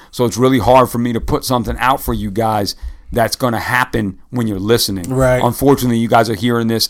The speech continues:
Speaker 1: after the fact, and, uh, I wanna help you guys make some dough. So, uh, you're not really hearing that, but maybe you'll start to catch my drift and see that I know what I'm doing, or I attempt to know what I'm doing. And, uh, when I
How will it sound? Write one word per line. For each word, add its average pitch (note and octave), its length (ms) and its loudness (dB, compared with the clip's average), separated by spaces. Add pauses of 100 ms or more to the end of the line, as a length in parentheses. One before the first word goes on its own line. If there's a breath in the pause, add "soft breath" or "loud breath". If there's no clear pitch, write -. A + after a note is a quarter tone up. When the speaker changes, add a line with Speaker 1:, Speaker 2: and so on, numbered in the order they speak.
Speaker 1:
after B2 380 2
the G#2 100 -2
fact, A2 460 -2 (280 soft breath)
and, G#2+ 340 -4
uh, G#2 340 2 (220 soft breath)
I - 120 -4
wanna C#3 200 2
help C3+ 180 4
you B2+ 60 -2
guys B2 200 2
make C3+ 160 2
some G2+ 220 -4
dough. B2 320 4 (220 soft breath)
So, G#2 420 2
uh, G2 260 2
you're G#2+ 160 -4
not A#2+ 200 0
really A2+ 180 -2
hearing A#2 280 2
that, G#2 140 0
but A2+ 120 -2
maybe D#3+ 240 -4
you'll D#3 120 -2
start C#3+ 280 4
to B2+ 260 4 (320 loud breath)
catch C3 240 2
my A#2 160 4
drift A2+ 380 4
and G2+ 100 -4
see B2 140 0
that A2 120 0
I A2+ 120 2
know A2+ 120 2
what G#2+ 140 0
I'm G2+ 140 -4
doing, B2 400 0
or A2 180 -2
I G#2+ 140 2
attempt D3 380 -2
to A#2+ 60 -4
know A2+ 120 0
what G#2+ 160 2
I'm G#2 140 0
doing. G#2 340 0 (240 soft breath)
And, G#2+ 280 -4
uh, G#2 120 -2
when A2 180 -2
I A2 160 2